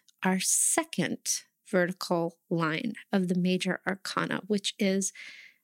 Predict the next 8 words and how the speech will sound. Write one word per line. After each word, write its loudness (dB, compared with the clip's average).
the 0
High 0
Priestess, -2
the 4
Hermit, 0
and 2
the 2
Tower. -2